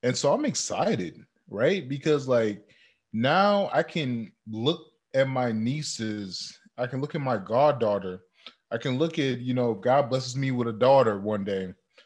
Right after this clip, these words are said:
I can look and really tell her that you can, you can literally do whatever you wanna do, because women have broken so many barriers, and for her to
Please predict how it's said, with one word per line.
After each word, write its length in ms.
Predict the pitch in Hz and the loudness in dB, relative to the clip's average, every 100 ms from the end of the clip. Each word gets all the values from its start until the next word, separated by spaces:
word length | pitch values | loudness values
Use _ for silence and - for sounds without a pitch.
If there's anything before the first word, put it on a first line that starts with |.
| _ - | _ -6
I 60 | |
can 220 | 127 143 151 | -4 -4 -4
look 180 | 190 | -4
and 220 | 190 147 139 | -2 -2 -2
really 180 | 160 | -4
tell 260 | 156 160 143 | -2 0 2
her 80 | 143 | 2
that 120 | 139 | 0
you 160 | 123 175 | -2 -4
can, 360 | 175 127 113 110 | -4 -4 -4 -6
you 100 | 190 | -4
can 220 | 208 135 | -4 -4
literally 380 | 165 180 165 147 | -4 -6 -6 -4
do 140 | 147 | -4
whatever 380 | 131 117 143 143 | -2 0 0 -2
you 160 | 135 | -6
wanna 220 | 127 131 104 | -4 -4 -4
do, 240 | 101 190 | -4 -6
because 540 | 131 123 135 120 113 _ - _ _ - | -6 -8 -4 -4 -6 _ -20 _ _ -4
women 320 | 151 226 220 | -2 0 0
have 300 | 165 123 92 | 0 -2 -2
broken 400 | 117 139 139 113 | -6 -6 -6 -6
so 360 | - - 123 | -4 -4 -4
many 240 | 147 143 120 | -4 -4 -4
barriers, 880 | 90 101 131 160 190 214 233 - - _ _ _ _ | -4 -4 -2 -2 -4 -6 -8 -10 -18 _ _ _ _
and 160 | 127 127 | -6 -4
for 100 | 120 | -4
her 160 | 147 | -2
to 100 | 202 | -2